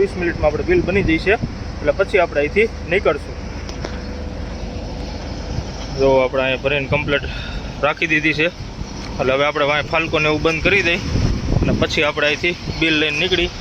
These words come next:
અને બિલ બનાવવા આપણે બારીએ દઈ દીધું છે. એટલે હમણાં હવે થોડીક વારમાં બિલ આવી જશે, પછી આપણે અહીંથી નીકળશું.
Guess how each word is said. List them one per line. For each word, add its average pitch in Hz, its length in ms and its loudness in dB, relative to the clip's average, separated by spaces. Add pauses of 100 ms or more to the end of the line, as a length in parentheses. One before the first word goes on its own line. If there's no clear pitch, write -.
(200)
અને 175 180 0
બિલ 190 180 4
બનાવવા 175 320 4
આપણે 165 340 0
બારીએ 165 300 2
દઈ 185 160 4
દીધું 170 280 4
છે. 190 80 4 (640)
એટલે 147 160 4
હમણાં 165 240 4
હવે 170 100 4 (300)
થોડીક 175 260 2
વારમાં 147 280 0
બિલ 165 180 6
આવી 170 180 2
જશે, 151 260 2 (600)
પછી 165 240 2
આપણે 143 200 0
અહીંથી 143 260 0 (220)
નીકળશું. 160 440 0